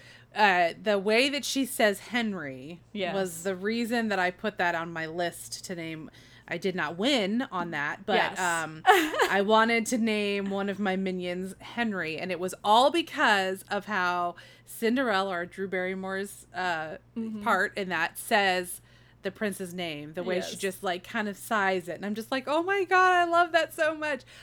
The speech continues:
Speaker 1: I almost named one of my kids that just because of that. <laughs>
Speaker 2: That movie's so, it was su-, it was such a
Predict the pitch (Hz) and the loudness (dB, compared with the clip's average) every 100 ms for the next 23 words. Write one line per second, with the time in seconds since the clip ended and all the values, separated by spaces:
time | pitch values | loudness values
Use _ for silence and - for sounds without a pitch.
0 | - 190 190 185 175 170 160 165 165 165 | -6 -2 -2 -4 -10 -12 -12 -14 -12 -12
1 | 175 156 151 147 165 165 - 135 - - | -12 -12 -12 -12 -12 -12 -12 -12 -12 -14
2 | - - - 277 - - 440 - - - | -14 -12 -10 -6 -4 -2 -4 -10 -20 -20
3 | _ - 247 233 202 170 165 - 170 165 | _ -20 -16 -12 -12 -14 -16 -14 -12 -12
4 | 160 160 - - 240 285 320 285 254 262 | -12 -14 -16 -6 -4 -2 -4 -2 -4 -4
5 | 320 311 302 233 180 | -8 -4 -2 -2 -4